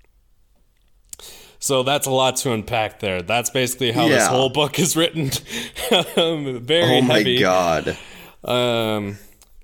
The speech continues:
Speaker 1: but basically he's saying, like, you know, "At first, this transformation,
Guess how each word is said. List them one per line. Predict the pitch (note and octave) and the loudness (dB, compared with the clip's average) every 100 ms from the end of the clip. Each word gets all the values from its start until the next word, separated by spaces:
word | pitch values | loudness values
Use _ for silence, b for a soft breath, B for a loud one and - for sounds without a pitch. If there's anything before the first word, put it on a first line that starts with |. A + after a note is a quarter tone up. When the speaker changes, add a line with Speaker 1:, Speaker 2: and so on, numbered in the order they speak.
| - | -4
Speaker 1:
but | C3+ C3 A#2 - | 2 2 0 -2
basically | D3 D#3+ D#3+ - D3 C3 | 0 2 0 -2 0 0
he's | C3+ B2 - | 0 -2 -2
saying, | C3+ C3 B2+ A#2+ A#2 - - - - | 0 0 0 -4 -8 -16 -20 -14 -4
like, | G#2+ G2+ G2 | -2 -2 -2
you | A#2 | -4
know, | G#2+ G#2 | 0 -2
"At | F#2+ | -2
first, | - F3+ E3+ D3+ - - - - | -2 0 0 0 -2 -4 -12 -8
this | C3 B2 - - | -4 0 -2 -2
transformation, | - C3 B2 - A#2 A2+ G#2 A2 G2+ | -2 -2 -2 -2 -2 -2 -2 -4 -8